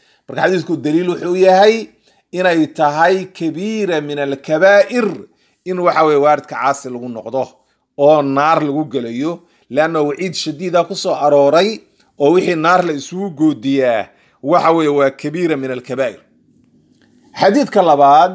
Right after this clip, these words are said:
oo aynu soo qaadanayno wuxuu yahay xadiidu Saalim ibni Cabdillaahi ibni Cumar. Cabdullahi ibn Umar ibn Khattab buu ka warinayaa. Salim ibn Cabdullahi ibn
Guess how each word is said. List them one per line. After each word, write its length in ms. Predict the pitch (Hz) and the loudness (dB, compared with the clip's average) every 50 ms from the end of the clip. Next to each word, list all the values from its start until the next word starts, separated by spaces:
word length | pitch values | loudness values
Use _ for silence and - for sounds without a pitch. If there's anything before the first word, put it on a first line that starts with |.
| 185 - - | -6 -10 -8
oo 100 | 170 170 | -6 -6
aynu 240 | 151 165 175 170 160 | -6 -6 -8 -12 -14
soo 220 | - - 185 202 202 | -10 -6 -4 -4 -2
qaadanayno 460 | - - 165 170 170 165 160 151 156 | 2 2 2 2 2 -2 -4 -6 -6
wuxuu 200 | 165 165 - 160 | -8 -6 -6 -4
yahay 220 | 156 147 143 135 - | -2 -2 -2 -2 -2
xadiidu 400 | 139 139 143 165 175 170 147 156 147 | -6 -6 -4 -4 -4 -4 -4 -4 -8
Saalim 600 | 135 - - 143 147 156 170 180 185 196 202 202 202 - - | -8 -6 -2 2 4 6 6 6 6 4 2 -2 -4 -8 -10
ibni 240 | 135 131 139 139 139 | -12 -10 -8 -6 -4
Cabdillaahi 500 | 127 131 135 123 131 160 170 170 170 165 | -2 -4 -4 -4 -6 -4 0 0 0 0
ibni 220 | 160 156 147 143 | -2 -4 -8 -10
Cumar. 380 | 131 131 160 185 185 180 156 - - - _ _ _ _ _ _ _ _ _ _ _ 120 | -8 -4 -2 2 2 2 2 2 0 -6 _ _ _ _ _ _ _ _ _ _ _ -4
Cabdullahi 320 | 127 143 175 185 180 170 | -2 0 2 2 4 4
ibn 120 | 160 156 151 | 2 0 -4
Umar 220 | 139 151 180 175 | -4 -2 0 0
ibn 120 | 160 151 147 | 0 -2 -6
Khattab 420 | - - 139 - 175 175 175 156 | -10 -12 -8 -2 0 0 0 0
buu 100 | 151 143 | -2 -6
ka 100 | - - | -6 -4
warinayaa. 580 | 180 180 185 190 196 202 202 196 208 214 220 240 - _ _ _ | -2 -2 0 0 2 4 4 4 4 4 2 -2 -6 _ _ _
Salim 380 | _ - - 170 180 208 196 175 | _ -4 0 2 2 2 2 0
ibn 100 | 165 156 | -2 -4
Cabdullahi 340 | 139 147 151 160 170 160 156 | -4 -4 -4 -4 -4 -4 -4
ibn 60 | 143 | -4